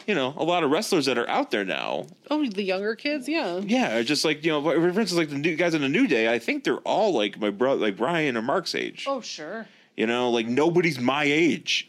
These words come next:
Speaker 1: anymore.
Speaker 2: No. I mean, there's a couple of 'em out
Speaker 1: There's
Speaker 2: there.
Speaker 1: a few of them. I think, uh, I think
Speaker 2: Joey
Speaker 1: Z-,
Speaker 2: Ryan's our age.
Speaker 1: Joey Ryan,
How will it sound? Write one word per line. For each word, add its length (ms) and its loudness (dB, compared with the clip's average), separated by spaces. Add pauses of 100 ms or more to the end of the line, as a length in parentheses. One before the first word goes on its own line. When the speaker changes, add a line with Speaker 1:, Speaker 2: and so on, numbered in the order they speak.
Speaker 1:
anymore. 600 -4
Speaker 2:
No. 260 -4 (520)
I 80 -2
mean, 120 6
there's 180 6
a 80 4
couple 380 2
of 140 2
'em 120 2
out 160 0
Speaker 1:
There's 140 2
Speaker 2:
there. 80 2
Speaker 1:
a 40 0
few 180 4
of 80 -2
them. 100 0
I 60 2
think, 320 -2
uh, 360 2
I 80 2
think 120 0
Speaker 2:
Joey 160 4
Speaker 1:
Z-, 60 4
Speaker 2:
Ryan's 280 0
our 160 2
age. 300 -4
Speaker 1:
Joey 240 2
Ryan, 640 2